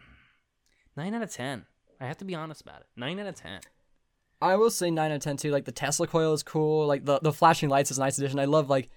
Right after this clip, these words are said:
Speaker 2: the extra commentary Greg did about the power, like, usage, and, like, I even was actually kind of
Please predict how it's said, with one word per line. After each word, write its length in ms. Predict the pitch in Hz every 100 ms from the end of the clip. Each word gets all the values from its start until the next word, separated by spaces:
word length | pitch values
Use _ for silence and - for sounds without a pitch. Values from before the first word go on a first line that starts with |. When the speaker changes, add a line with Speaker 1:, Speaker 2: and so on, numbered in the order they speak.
| _ _
Speaker 2:
the 120 | 139 -
extra 180 | 147 131
commentary 560 | - 135 127 123 135
Greg 380 | 131 123 135 131
did 100 | 139
about 180 | 131 127
the 60 | 113
power, 460 | - 127 127 131
like, 120 | 127
usage, 340 | 127 135 139 127
and, 100 | 127
like, 160 | 123 - -
I 60 | 151
even 200 | 160 156
was 120 | 131
actually 160 | 123
kind 200 | - 131
of 80 | 113